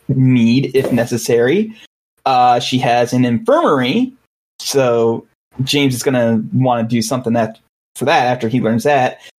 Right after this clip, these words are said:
And then, uh, she also has a workshop,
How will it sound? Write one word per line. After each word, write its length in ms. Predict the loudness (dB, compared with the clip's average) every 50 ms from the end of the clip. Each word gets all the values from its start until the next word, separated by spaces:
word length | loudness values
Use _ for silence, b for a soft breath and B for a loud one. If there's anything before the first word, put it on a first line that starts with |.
| _ _ -6
And 120 | -4 -2 0
then, 200 | 0 -2 -2 -2
uh, 400 | -2 0 0 2 2 0 0 -2
she 260 | -4 -6 -6 -4 -2
also 220 | -2 -2 0 0 0
has 160 | 0 2 0
a 40 | 0
workshop, 720 | 0 0 -2 -2 -2 -4 -6 -4 -4 -4 -4 -8 -10 -14